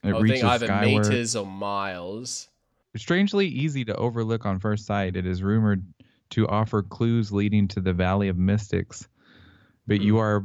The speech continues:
Speaker 1: advised
Speaker 2: Not
Speaker 1: not
Speaker 2: to
Speaker 1: to
Speaker 2: go
Speaker 1: go looking.
Speaker 2: looking. Hmm.
Speaker 1: Then we have the, the Swamp of Sog, and here we have another term that we don't know. More than six hundred yorgs of vile, putrid muck, shaded by a thick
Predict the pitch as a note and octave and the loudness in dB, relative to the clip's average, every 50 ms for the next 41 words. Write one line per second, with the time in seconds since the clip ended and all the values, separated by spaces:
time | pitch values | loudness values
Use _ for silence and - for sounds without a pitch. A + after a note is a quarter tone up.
0 | G2 G2+ - A2+ G2+ F#2 G2 G2+ G2 G#2 G#2 G2+ F#2+ - - _ - - G2 F#2+ | -4 -6 -4 -4 -4 -2 0 0 0 2 0 0 -2 -4 -10 _ -6 -2 0 0
1 | G2+ G#2 G#2+ G#2 - - - - G2+ - - - G#2 F#2 F#2+ F#2 F2+ F2+ F2 F2 | 0 0 0 -2 -4 -6 -12 -16 -14 -12 -8 -4 -4 -2 0 0 0 0 -2 -4
2 | F2+ - - G2 G2+ G#2 G#2+ A2 G2 F#2+ _ _ _ _ _ - C3+ C3+ F3 D3 | -8 -8 -8 -8 -8 -6 -6 -6 -8 -8 _ _ _ _ _ -12 -12 -12 -12 -12
3 | - - - - - _ _ - - A2 A2 G#2+ G#2+ G#2+ G2+ F#2+ G2+ G#2 G#2 G#2 | -16 -18 -20 -20 -20 _ _ -2 2 4 4 4 4 2 2 -2 -4 -4 -6 -6
4 | - A2+ A2 - - B2 B2+ B2+ B2+ B2+ A#2+ - - B2+ A#2+ A#2 A#2 A#2 A#2 A#2 | -8 -10 -8 -4 -2 0 0 2 0 0 -2 -2 -2 0 0 0 0 -2 -2 -4
5 | A2 G#2+ A2+ A2+ A#2 A2+ A2+ A#2 A2 G#2+ G#2 G#2+ G#2+ G#2+ G#2+ G#2 G2 - - - | -4 -2 -2 -2 0 0 0 0 0 0 0 0 2 2 2 0 0 -2 -4 -10
6 | _ _ _ _ - - - A#2 A2 G#2+ G#2+ G#2 G2+ G2+ G2+ G2+ G2 G2+ G2+ F#2+ | _ _ _ _ -16 -8 -4 0 0 2 2 2 0 0 -2 -2 -2 -2 -2 0
7 | G2+ F#2+ F#2+ F#2+ F#2+ F#2 F#2 F#2+ F#2+ F#2 G2 G#2 A2+ A#2 A2+ A2+ G2+ G2+ G2+ G#2 | 0 0 0 0 0 0 0 -2 -2 -2 0 2 2 2 2 2 2 0 -2 -4
8 | - - - - D#3+ E3 - - - - - - C#3 C3 B2+ B2+ A#2+ G#2 F#2+ F2+ | -10 -10 -4 -2 -2 -2 -4 -8 -18 -10 -4 -2 0 2 2 2 0 0 -2 -2
9 | F2 F2+ G2+ G#2+ A#2+ B2 A#2+ A#2 A2+ A2 A2 F#2+ F#2+ G#2 G#2+ G#2 - - - - | 0 2 2 4 4 2 2 0 0 -2 -4 -4 -4 -4 -4 -6 -6 -12 -20 -20
10 | - - - - _ _ _ - G#2 G2+ F#2 F2 F2 E2+ G2+ F#2+ G#2 A2 A#2 A#2 | -20 -20 -20 -20 _ _ _ -2 -2 -2 -2 -2 -4 -4 -2 -2 0 0 0 0
11 | A2+ G#2+ G2 - - - - - A2 G#2+ - - A2+ G#2+ G2 F2+ F2+ F2 F2 F2 | 0 0 -2 -4 -8 -8 -4 -4 -4 -4 -2 -2 -2 -2 -2 -2 -2 -2 -2 -2
12 | F#2 F2+ - - _ - - - - - _ _ _ - - - - G2+ G2+ G2+ | -2 -4 -6 -8 _ -18 -18 -18 -20 -20 _ _ _ -20 -12 -4 -2 -2 0 0
13 | G2+ F#2+ F#2 F2+ F2+ F2+ F2 F2 F2 E2 - _ - B2 A#2+ A#2+ - - | 0 -2 -2 -2 -2 -2 0 -2 -4 -6 -8 _ -6 -6 -6 -6 -8 -20